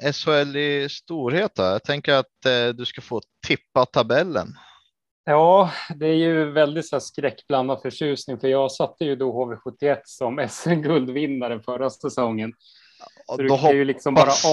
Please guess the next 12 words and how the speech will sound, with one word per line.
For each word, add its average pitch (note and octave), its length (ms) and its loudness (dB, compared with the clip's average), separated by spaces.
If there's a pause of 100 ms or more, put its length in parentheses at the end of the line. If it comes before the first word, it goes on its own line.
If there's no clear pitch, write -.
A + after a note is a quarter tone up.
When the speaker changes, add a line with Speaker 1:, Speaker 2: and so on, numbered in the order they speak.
Speaker 2:
ana C3 100 4
Speaker 1:
jag C3+ 260 4
Speaker 2:
vad A#2 340 0
Speaker 1:
<laughs> - 1080 -8
att - 180 -8
du - 100 0
inte A#2+ 540 -2
har A#2 100 4
Färjestad G#2+ 540 0
som G2+ 140 -6
etta - 280 -8
då, - 60 -12